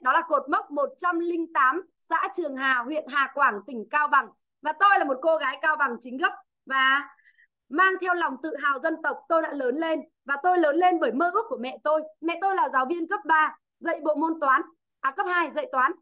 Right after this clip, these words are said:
Và nếu như một giáo viên thì họ mơ ước con họ trở thành gì anh chị có biết không? Chắc chắn là giáo viên rồi, đúng không ạ? Và tôi đã trở thành một giáo, cũng giáo viên toán, nhưng tôi dạy cấp ba ở một trường cấp ba đẹp nhất của tỉnh Cao Bằng. Sau khoảng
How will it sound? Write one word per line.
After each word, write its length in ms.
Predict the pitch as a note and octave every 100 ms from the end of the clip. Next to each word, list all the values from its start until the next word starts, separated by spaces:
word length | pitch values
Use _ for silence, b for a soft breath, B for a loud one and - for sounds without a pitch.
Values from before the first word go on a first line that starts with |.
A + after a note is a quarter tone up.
| _ _ _ -
Và 360 | D4+ D4 D#4 D4+
nếu 240 | D#4 F4
như 140 | G#4+
một 140 | F#4+ C#4
giáo 200 | C#4+ C4+
viên 240 | F4 G4 F4
thì 220 | E4+ C#4 B3+
họ 300 | D4 D#4+ D4
mơ 160 | F4+ F4+
ước 160 | A4
con 180 | - E4+
họ 160 | E4 C4+
trở 140 | D4 A3
thành 160 | C#4 B3+
gì 100 | C4+
anh 100 | C4
chị 80 | E4
có 100 | D4+
biết 120 | F#4
không? 140 | F4+ - _ _ _ _ _
Chắc 140 | F4+ - -
chắn 140 | F4
là 140 | G#4+ E4
giáo 220 | D#4+ F4+
viên 200 | G#4+ G4
rồi, 220 | F#4+ E4+ F4
đúng 100 | C#4
không 100 | F#4
ạ? 40 | B3+
Và 100 | C#4 E4+
tôi 160 | E4+
đã 80 | D#4 E4
trở 140 | B3+ B3
thành 220 | B3 B3+
một 120 | A#3
giáo, 160 | A#3+ A#3
cũng 220 | F4 F4+
giáo 140 | C4+
viên 220 | C#4+ D#4
toán, 280 | C#4 B3 C#4
nhưng 100 | E4+
tôi 100 | D#4
dạy 120 | D4+ C4
cấp 100 | C4+
ba 300 | D4 C#4+ - _ _ _
ở 180 | - B3+ A#3+ C#4
một 120 | C#4
trường 180 | D#4+ C4+
cấp 120 | F#4+ -
ba 160 | D#4
đẹp 160 | D4 C4 C4
nhất 180 | G4 -
của 80 | B3+
tỉnh 140 | B3+ G#3+
Cao 140 | C4+
Bằng. 240 | C4+ A#3 F#3 _ _ _ _ _
Sau 420 | - F#4 F#4 - -
khoảng 280 | D4+ G#3+